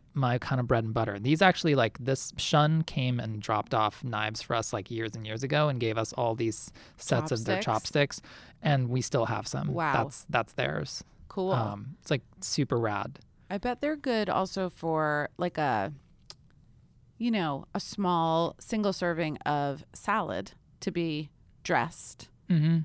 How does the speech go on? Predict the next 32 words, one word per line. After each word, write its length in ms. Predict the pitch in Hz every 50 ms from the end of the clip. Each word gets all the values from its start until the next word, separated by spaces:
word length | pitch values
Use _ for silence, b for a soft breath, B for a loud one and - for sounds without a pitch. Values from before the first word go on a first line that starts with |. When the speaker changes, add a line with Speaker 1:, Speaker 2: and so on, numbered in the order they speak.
| - -
Speaker 2:
And, 160 | - 202 196 190
like, 220 | 175 160 - - _ -
obviously 400 | 165 160 160 165 - - 170 160
for 160 | - 170 165
noodles, 460 | 160 165 160 143 147 143 139 139 -
like, 140 | 151 135 -
getting 300 | - 156 143 135 151 147
the 60 | 147
dressing 420 | - 143 107 120 - - 147 139
all 280 | 131 - 135 135 147 143
in 240 | - - 151 139 131
and 140 | 131 139 143
around, 400 | 131 127 101 107 101 107 127 147
using 260 | 156 151 - - 147
your 100 | 139 135
chopsticks 520 | - - 101 95 - - 160 156 - -
as 160 | 147 147 147
a 60 | 143 143
turner 440 | - - - 156 139 143 143 127 135
and 180 | 139 143 143
a 180 | - - 131 147 - b b b b b
flipper 460 | b - - 170 160 - 143 139 135 135
and 180 | 135 131 127
a 200 | 123 104 107 139 - _ _
stretcher 400 | - - - 165 151 - - 151
outer 300 | 127 120 127 143 143 135
and 120 | 120 113 117
a 40 | 117
putter 240 | - - 151 131 117
back 220 | 107 92 131 -
downer. 440 | - 139 117 110 107 87 71 65 - - - -
Speaker 1:
Mm-hmm. 280 | 190 165 143 156 160